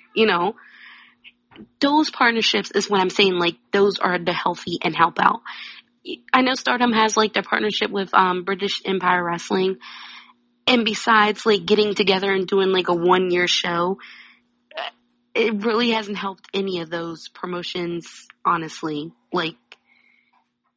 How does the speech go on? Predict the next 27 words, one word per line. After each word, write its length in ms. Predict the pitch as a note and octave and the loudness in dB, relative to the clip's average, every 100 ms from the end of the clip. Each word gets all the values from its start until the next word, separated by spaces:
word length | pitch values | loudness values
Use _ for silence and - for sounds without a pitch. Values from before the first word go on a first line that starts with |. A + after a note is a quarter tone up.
| _ - | _ -6
I 80 | B3 | -2
don't 160 | B3+ | -2
know. 140 | B3 A3 | -2 -2
I 160 | G3+ | -4
feel 360 | G#3 - - C4 | -6 -12 -10 -6
like 300 | B3 A#3+ - | -6 -6 -6
at 120 | G#3 | -8
some 340 | - - A3 A3+ | -8 -8 -6 -6
point 380 | - A3 G#3+ - | -6 -6 -6 -6
when 100 | F#3+ | -6
it 80 | |
comes 300 | F#3+ G#3+ G3+ | -6 -6 -8
to 140 | - G3+ | -6 -8
Joshi 520 | E3+ F#3 F#3+ - F#3+ | -6 -6 -6 -6 -6
and 80 | E3+ | -4
Japanese 480 | F3+ F3 F#3+ F3+ - | -4 -4 -4 -4 -6
wrestling, 480 | F3 - G3 F#3 F3+ - - - _ _ _ - | -8 -4 -2 -2 -4 -14 -20 -20 _ _ _ -4
foreign 540 | G#3+ G#3+ A3 A3 G#3+ | 0 2 2 0 -2
talent 600 | G3 - G3 G3+ G#3 G3+ - | -4 0 2 2 0 -4 -8
and 160 | F3+ | -10
foreign 300 | - F#3+ F#3+ | -6 -4 -4
partnership 640 | F#3 - F#3+ F#3+ - F#3 F3+ | -6 -8 -6 -6 -6 -8 -10
helps 300 | - F3+ - | -10 -10 -10
but 160 | F3+ F3+ | -14 -14
so 280 | - - E3+ | -12 -8 -6
much 420 | E3 D#3 - - | -4 -6 -8 -10
sometimes. 300 | - D#3 | -8 -10